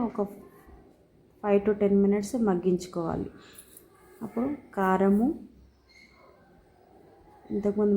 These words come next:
మనం పొడి చేసి ఉంచుకున్నాం కదా, ఆ పొడి, అవన్నిటిని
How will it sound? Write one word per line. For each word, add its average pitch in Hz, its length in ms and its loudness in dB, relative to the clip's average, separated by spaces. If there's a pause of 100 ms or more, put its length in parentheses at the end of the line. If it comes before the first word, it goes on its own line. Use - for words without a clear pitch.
మనం 196 240 4
పొడి 190 240 0
చేసి 190 280 -4
ఉంచుకున్నాం 180 480 -4 (100)
కదా, 196 160 -2 (500)
ఆ - 20 -4 (140)
పొడి, 190 260 2 (1160)
అవన్నిటిని 196 600 2